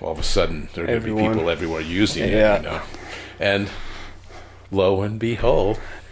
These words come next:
Speaker 2: Yeah, it's
Speaker 1: didn't
Speaker 2: really,
Speaker 1: happen.
Speaker 2: yeah, I don't, I mean, there's still, yeah, there's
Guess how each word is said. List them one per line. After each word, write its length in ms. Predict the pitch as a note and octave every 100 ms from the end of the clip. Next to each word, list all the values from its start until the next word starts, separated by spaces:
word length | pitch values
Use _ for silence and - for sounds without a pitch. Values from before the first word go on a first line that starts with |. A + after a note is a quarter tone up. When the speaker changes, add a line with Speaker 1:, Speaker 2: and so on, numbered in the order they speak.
| - - - -
Speaker 2:
Yeah, 240 | B2 B2+ A#2+
it's 160 | F2
Speaker 1:
didn't 140 | B2 C3
Speaker 2:
really, 160 | C#3+ D3+
Speaker 1:
happen. 360 | - G#2 E2+
Speaker 2:
yeah, 300 | G#2+ B2 C#3 - - -
I 100 | B2
don't, 400 | C#3+ D#3 - - - -
I 60 | -
mean, 120 | G#3
there's 200 | G3 F3
still, 200 | F#3+ F#3
yeah, 140 | D#3+
there's 340 | D#3 D3+ C#3